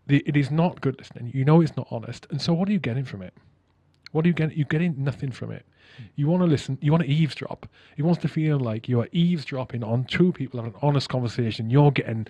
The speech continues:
and, and you know, you know they're talking the truth 'cause they don't think they're being listened to, for example, or they don't care. You know, I, I'd be honest, I, you know, I've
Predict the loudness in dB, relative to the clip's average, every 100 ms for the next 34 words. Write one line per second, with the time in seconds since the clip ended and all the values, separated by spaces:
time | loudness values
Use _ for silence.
0 | -14 _ -20 -16 -14 -12 -10 -8 -6 -4
1 | -6 -10 _ -20 -12 -2 -2 0 -4 -6
2 | -6 -6 -6 -6 -4 -4 -8 -14 -12 -12
3 | -14 -14 -16 -18 -20 _ -14 -12 -14 -16
4 | -4 2 2 2 -6 -8 -12 -14 -16 _
5 | _ _ _ _ -12 -8 -6 0 4 4
6 | 4 2 2 -4 -2 0 0 -4 _ _
7 | _ _ _ _ _ _ -20 -20 _ _
8 | _ _ _ _ _ -8 -8 -8 _ _
9 | _ 2 2